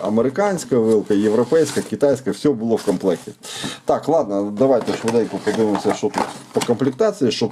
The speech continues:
пульт, е, пульт, пульт, пульт, пульт з голосовим керуванням, е, аеромишка є. Це прикольно. Так, і блок живлення,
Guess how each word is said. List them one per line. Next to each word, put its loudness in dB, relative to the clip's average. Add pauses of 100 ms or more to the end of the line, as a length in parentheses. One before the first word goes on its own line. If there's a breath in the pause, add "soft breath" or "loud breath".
(120)
пульт, 0
е, 6 (200)
пульт, 0
пульт, 0
пульт, 0 (1120 loud breath)
пульт 2
з 0
голосовим 0
керуванням, 0 (140)
е, 2 (220)
аеромишка 2
є. 0 (380)
Це 2
прикольно. 0
Так, 0
і 2
блок 2
живлення, 2